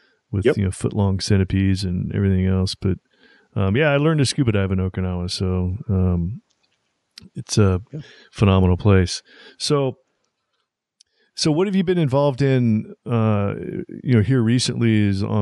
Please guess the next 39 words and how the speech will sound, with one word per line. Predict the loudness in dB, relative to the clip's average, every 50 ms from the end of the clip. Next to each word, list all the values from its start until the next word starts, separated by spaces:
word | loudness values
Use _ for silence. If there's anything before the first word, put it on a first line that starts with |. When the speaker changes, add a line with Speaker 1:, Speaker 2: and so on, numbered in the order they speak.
| 0 0
Speaker 1:
on | 0 0
the | 2 2
entrepreneurship | 2 2 0 0 0 0 0 0 0 0 -4 -6
side | -4 -4 -2 -2
of | -2 -4
things? | -4 -6 -6 -6 -8 -12 _ _ _ _ _ _ _ _ _ _ _ _
Speaker 2:
So | -6 -4 0 4 4
it | 4 4 2
started, | -2 -2 -2 -2 0 2 2 4 4 4 4 2 2 0 -6 -8 -18 -20 -20 -20 _ _ _ _ _ -4
gosh, | -2 0 2 2 2 4 2 0 -2 -2
in, | -2 0 0 2 0 0 -2 -6 _ _ _ _ _ _ _ _ _ _ _ _ -8 -8
I | -2
think | -2 2 4
I | 4
went | 4 4 2
to | 0 -2
school | -2 0 2 4 4 4
for | 4 2 -4 -4
a |
couple | -2 -2 -2 0 0 0
years | 2 4 4 4 2 2
on | 2 0
the | 0 0
G | 0 0 2 2
I | 2 2
Bill, | 2 2 2 2 4 4 2 0 -2 _ _ _ _ _ _ -6
uh, | -6 -4 0
after | -2 -2 0 0 -2
I | 0
got | 2 2 0
out, | 0 0 -2
decided | -4 -6 -2 0 2 2 2 2
I | 2
didn't | 2 2 0 0 0
like | 0 0 0 2 0
it, | -2 -2 -2 _ _ _ _ _ _ _ _ _ _ _ _ _ _ _ _ -2
or | 0 2
that | 2 2 2
it | 2 0 -2 -4